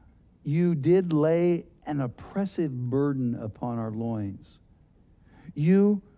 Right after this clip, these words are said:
you did make men ride over our heads when we were, when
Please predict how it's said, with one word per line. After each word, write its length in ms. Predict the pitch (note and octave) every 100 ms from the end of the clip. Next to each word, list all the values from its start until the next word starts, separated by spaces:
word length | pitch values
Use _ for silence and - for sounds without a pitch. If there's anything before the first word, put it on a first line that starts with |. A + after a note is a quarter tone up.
| _ _ _ _ _ -
you 320 | C3+ E3 A#3+
did 340 | A#3 A3 G#3+
make 380 | E3+ D#3+ F#3 F3+
men 600 | D3 D3+ D#3 D#3 D3+ C#3+ -
ride 540 | C#3+ C#3 D#3 D#3+ D#3
over 360 | D3 D3 C3+ C3+
our 220 | B2+ A#2+
heads 420 | A#2 C3+ A#2+ G#2+
when 200 | C3 C#3
we 140 | C3 D#3
were, 260 | D3 C3+ B2 - -
when 340 | - F3 E3